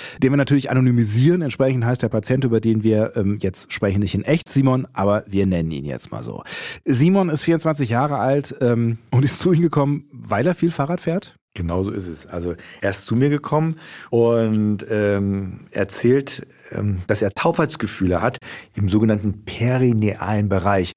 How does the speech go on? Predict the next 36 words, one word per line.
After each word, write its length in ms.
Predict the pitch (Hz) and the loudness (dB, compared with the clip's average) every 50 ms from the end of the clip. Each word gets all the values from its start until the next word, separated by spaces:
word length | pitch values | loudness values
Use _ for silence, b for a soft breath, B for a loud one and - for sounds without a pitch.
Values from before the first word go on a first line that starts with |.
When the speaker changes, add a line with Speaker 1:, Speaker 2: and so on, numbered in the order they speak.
| - - | -6 -4
Speaker 1:
Mhm. 180 | 120 92 87 113 | -2 0 2 2
Speaker 2:
Das 100 | 127 107 | 2 2
ist 160 | 107 - - | 0 0 2
der 120 | 110 107 | 2 2
Bereich 500 | 95 - 98 87 85 92 107 123 123 - | 2 0 0 0 2 2 2 2 0 -4
zwischen 340 | - - 110 - - 104 95 | -6 -6 -4 -4 -2 -4 -4
Hodensack 840 | 92 - - - - 120 123 147 156 151 147 123 117 120 113 113 - | -4 -8 -12 -6 -2 2 2 2 2 2 0 0 2 0 0 0 -4
und 100 | 101 92 | -6 -6
Anus, 500 | - 82 92 104 131 156 170 156 - - - _ _ | -4 -2 0 2 2 2 0 0 -4 -10 -18 _ _
Speaker 1:
Mhm. 280 | - 95 71 - 90 98 | -6 -6 -4 -4 -6 -6
Speaker 2:
das 160 | - - - | -6 -10 -12
Perineum. 560 | - - - 95 92 90 90 104 131 147 147 151 B B B B B B B | -10 -10 -6 -4 -2 0 0 2 2 0 0 -4 B B B B B B B
Also 220 | 87 95 95 95 | -2 0 0 2
da 160 | 87 98 98 | 2 2 0
hat 120 | 107 113 117 | 0 0 0
er 120 | 98 95 | 0 -2
Taubheitsgefühle. 840 | - - 110 117 - 147 143 - - 139 127 - 165 165 170 165 160 B B B B B | 0 -2 -2 0 0 -2 -2 -2 -6 -10 -4 0 2 2 2 2 0 B B B B B
Speaker 1:
Also 180 | 135 113 120 | 0 2 2
im 80 | 120 104 | 2 2
Prinzip 340 | - 123 104 - 131 143 - | 2 0 2 2 0 2 2
auch, 140 | 160 123 | 0 0
wenn 140 | 131 131 127 | 2 0 0
ich 120 | 127 - 135 | 0 0 0
mir 100 | 139 131 | 0 0
das 120 | 127 - | 2 2
gerade 140 | - 123 117 | 2 0 2
vorstelle, 420 | - - 127 127 - - 127 120 | 2 0 0 0 2 0 0 2
der 160 | 117 120 120 | 2 2 2
Bereich, 320 | 123 127 113 120 120 123 - | 2 2 2 2 0 2 2
mit 160 | 120 107 98 | 0 2 2
dem 80 | 117 113 | 2 2
man 100 | 123 120 | 2 0
auf 120 | 101 92 - | 0 0 -2
einem 80 | 117 | -2
Fahrradsattel 460 | 104 - 104 107 101 - 107 - 104 92 | 0 0 0 0 0 0 0 0 2 2
sitzt. 320 | 113 - - - - | 2 0 0 -6 -12